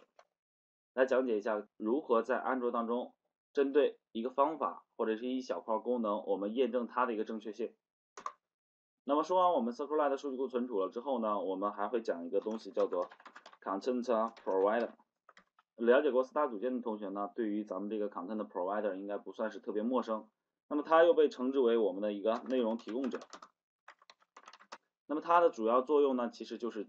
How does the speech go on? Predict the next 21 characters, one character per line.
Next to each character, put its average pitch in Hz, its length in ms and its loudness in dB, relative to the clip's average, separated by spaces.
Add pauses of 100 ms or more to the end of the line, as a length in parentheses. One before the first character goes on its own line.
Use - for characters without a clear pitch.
提 110 180 -8
供 117 400 -2
自 143 140 -4
身 139 180 -2
的 127 80 0
一 113 100 -4
些 110 300 -2
应 123 240 -2
用 131 220 0
数 131 160 0
据 117 280 -6
给 95 140 -2
外 117 240 0
界 107 100 -6
的 98 120 -2
应 101 140 -6
用 104 200 -8
进 104 140 -8
行 101 100 -10
使 92 160 -12
用。 87 180 -6